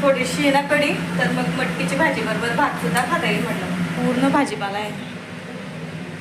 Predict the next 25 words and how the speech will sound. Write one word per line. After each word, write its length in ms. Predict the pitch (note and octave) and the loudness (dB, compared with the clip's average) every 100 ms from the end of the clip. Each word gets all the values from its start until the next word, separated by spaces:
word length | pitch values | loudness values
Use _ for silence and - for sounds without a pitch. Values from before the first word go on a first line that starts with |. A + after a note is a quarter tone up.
| - - - - - - A3 | -10 -10 -10 -12 -12 -4 0
आणि 160 | A3 | 2
कोथिंबीर 520 | A#3 B3+ C4+ E4 C#4+ A#3+ | 2 2 2 2 2 2
तर 80 | |
आहे 80 | A#3+ | 2
ना, 140 | B3+ D4+ | 2 2
जुडी 580 | C4+ B3 C4 C4+ E4 | 0 -2 0 2 2
दहा 340 | D#4+ C4+ C4+ C#4 | 2 0 2 2
रुपयाच्या 500 | C4+ B3+ A3+ A3 B3+ | 2 2 2 4 2
दोन, 280 | B3 B3 A#3 A3+ - | 6 4 4 -4 -4
मोठ्या 260 | A#3+ C#4 | -2 0
मोठ्या 280 | C#4 A#3+ C#4+ | 0 0 0
आहे 100 | B3 | -2
तरी. 120 | G#3 G3 - - - - | -4 -6 -10 -10 -12 -4
होय, 260 | C#4 D#4 D#4+ | 2 2 2
तुम्ही 200 | E4 F4+ | 2 2
का 120 | D#4 | 4
मटकीवर 380 | D4 D4 C4+ E4+ | 2 2 2 0
बसून 280 | C#4 C#4+ D4 | 0 -4 0
गेले 260 | B3+ A3 | 0 0
ते? 100 | A#3 A#3 - - - - - - | -2 -4 -8 -10 -12 -10 -8 2
अर्धी 240 | A#3 A#3 C4+ | 2 2 0
मटकी 300 | A3+ - A3 | 0 -2 -4
बनवली 380 | A#3 B3+ A3 | -2 0 0
ना, 100 | A#3+ | 0
अर्धी. 200 | A#3 A#3 | 0 -2